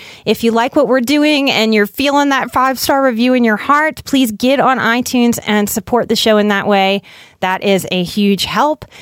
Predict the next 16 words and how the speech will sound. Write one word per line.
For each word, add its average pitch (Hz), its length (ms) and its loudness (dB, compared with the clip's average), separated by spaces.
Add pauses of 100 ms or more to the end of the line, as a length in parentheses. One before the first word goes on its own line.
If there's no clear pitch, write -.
(160)
If 214 320 0
you 226 240 2
would 214 480 4
like 214 300 -2
to 220 300 4 (400)
be 247 100 0
considered 269 500 0
as 262 180 0
a 269 60 2
producer 269 720 0
of 254 360 0
the 254 100 0
show 226 680 0 (760)
and 202 180 -2
participate 240 680 0
in 202 640 0